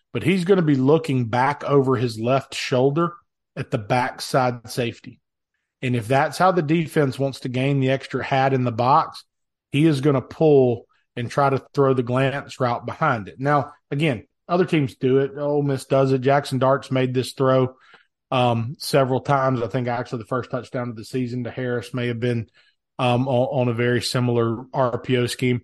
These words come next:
But you can see here, the run is to the right. You get everybody coming downhill. You suck the safety down, but his eyes are back over his left shoulder,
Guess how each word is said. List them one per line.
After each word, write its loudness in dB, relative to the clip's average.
But -4
you 0
can 2
see 2
here, 4
the 4
run 4
is 2
to 2
the 4
right. 2
You -12
get -4
everybody 2
coming -2
downhill. 0
You -4
suck -2
the -6
safety 0
down, 2
but -4
his 2
eyes 4
are 2
back 0
over 4
his -2
left 2
shoulder, 2